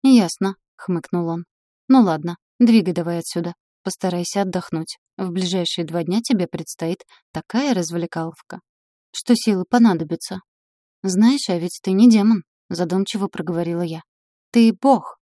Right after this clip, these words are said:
«Что?» вздрогнул он, глянув на меня потемневшими глазами. «Какой бог?» «Бог подстав, самый настоящий.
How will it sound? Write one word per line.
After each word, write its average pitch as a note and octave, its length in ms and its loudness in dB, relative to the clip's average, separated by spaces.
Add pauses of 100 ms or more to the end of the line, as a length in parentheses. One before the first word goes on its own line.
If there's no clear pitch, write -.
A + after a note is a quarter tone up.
(400)
«Что?» - 280 -10 (380)
вздрогнул E3 560 -4
он, G3 180 0 (220)
глянув F#3 420 0
на F3+ 60 -2
меня E3+ 220 0
потемневшими F3+ 640 -2
глазами. F3 480 -4 (420)
«Какой F#3 360 -2
бог?» D#3+ 340 -8 (480)
«Бог F3+ 340 -2
подстав, G#3 540 -4 (180)
самый F3 360 -4
настоящий. G3 680 -4